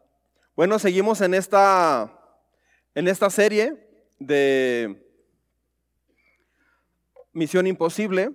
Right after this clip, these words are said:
Y el tema de hoy es encuentros cercanos del tercer cielo.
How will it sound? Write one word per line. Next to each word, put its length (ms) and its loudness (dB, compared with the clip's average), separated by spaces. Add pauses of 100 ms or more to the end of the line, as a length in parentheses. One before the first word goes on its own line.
(520)
Y 80 0
el 80 -2
tema 240 4
de 80 8
hoy 180 4
es 140 2
encuentros 400 0
cercanos 400 0
del 100 -6
tercer 260 0
cielo. 340 2